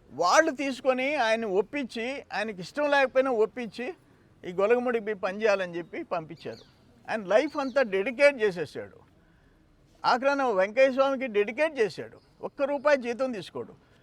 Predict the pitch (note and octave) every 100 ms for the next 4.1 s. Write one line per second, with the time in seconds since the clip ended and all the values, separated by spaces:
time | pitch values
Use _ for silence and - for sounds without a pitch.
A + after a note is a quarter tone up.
0 | _ _ A#3+ D4+ D4+ C4+ C4 B3+ A3 C4
1 | C4+ C4 A#3+ A3+ G#3+ G#3 G3 C#3+ C3 A#2+
2 | - G#3 C4 B3+ F#3 G#3+ B3+ C4+ B3 A#3+
3 | C4+ D4 C#4 B3 G3 B3+ C4 G3 F3 C#3+
4 | G#2